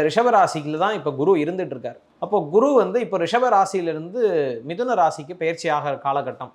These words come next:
அப்போ இன்னைக்கு வந்து தனக்கு சொ-, முதல்ல சொன்ன மாதிரி மேஷ ராசிக்கு சில விஷயங்கள் சொல்லியிருப்போம்ல, அப்போ இந்த குருவுக்கு முதல்ல குரு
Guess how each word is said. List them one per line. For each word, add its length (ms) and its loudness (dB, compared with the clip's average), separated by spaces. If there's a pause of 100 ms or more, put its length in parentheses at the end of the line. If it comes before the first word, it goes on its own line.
(180)
அப்போ 140 2 (160)
இன்னைக்கு 360 0 (100)
வந்து 240 2 (260)
தனக்கு 360 0
சொ-, 160 -4
முதல்ல 240 0 (100)
சொன்ன 280 -6
மாதிரி 260 -2 (160)
மேஷ 280 0
ராசிக்கு 360 -2
சில 160 -6
விஷயங்கள் 320 -8
சொல்லியிருப்போம்ல, 440 -8 (180)
அப்போ 200 0 (140)
இந்த 200 0 (140)
குருவுக்கு 480 2 (160)
முதல்ல 280 -2 (180)
குரு 180 4